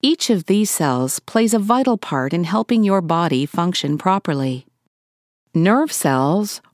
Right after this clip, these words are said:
or motor neurons, extend from the brain to the spinal cord,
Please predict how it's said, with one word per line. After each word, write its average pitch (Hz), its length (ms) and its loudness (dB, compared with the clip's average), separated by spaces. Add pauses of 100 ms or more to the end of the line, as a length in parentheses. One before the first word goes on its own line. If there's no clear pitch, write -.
(100)
or 202 180 4
motor 214 360 2
neurons, 151 840 0 (160)
extend 262 580 0
from 269 220 2
the 262 80 2
brain 156 460 2
to 180 120 -4
the 208 100 -2
spinal 233 520 0
cord, 127 500 -4